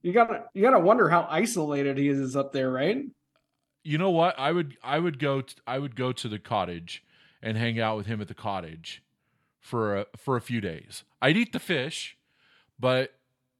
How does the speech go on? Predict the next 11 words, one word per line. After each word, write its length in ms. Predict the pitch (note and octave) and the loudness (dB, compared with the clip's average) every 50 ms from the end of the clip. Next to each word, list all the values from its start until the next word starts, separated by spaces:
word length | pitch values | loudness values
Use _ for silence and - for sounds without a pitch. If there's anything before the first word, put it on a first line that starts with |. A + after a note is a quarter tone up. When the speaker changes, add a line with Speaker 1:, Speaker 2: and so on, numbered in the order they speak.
| _ _ _ _ | _ _ _ _
Speaker 2:
you're 320 | C#3 D3 D3 C3+ C#3 D3 | -18 -12 -8 -4 -2 -2
asking 400 | D3+ D#3+ E3+ D#3+ - - F#3 E3 | 0 0 0 -2 -4 -4 -4 -4
me 100 | E3 D#3+ | -4 -4
to 80 | D3+ D#3 | -6 -6
eat 240 | D#3 D3+ D#3 - | -6 -8 -8 -6
pigeon, 520 | - D3 E3 D3+ C3+ D#3+ D#3+ D#3+ D#3+ D#3+ - _ _ _ _ _ _ _ _ - | -4 -2 -2 0 0 0 0 0 0 -2 -6 _ _ _ _ _ _ _ _ -8
I'm 140 | C3 C3 | -4 -4
gonna 100 | C#3 C3 | -4 -4
pass. 580 | G#2+ B2 A2 F2+ E2+ D#2 - - - - - - _ _ _ _ _ _ _ _ _ _ _ _ _ _ - G#4 - | -4 -4 -4 -4 -4 -8 -12 -16 -16 -16 -18 -18 _ _ _ _ _ _ _ _ _ _ _ _ _ _ -2 0 0
I'm 100 | D3 C#3+ | -2 -4
gonna, 160 | D#3 D#3 | -4 -4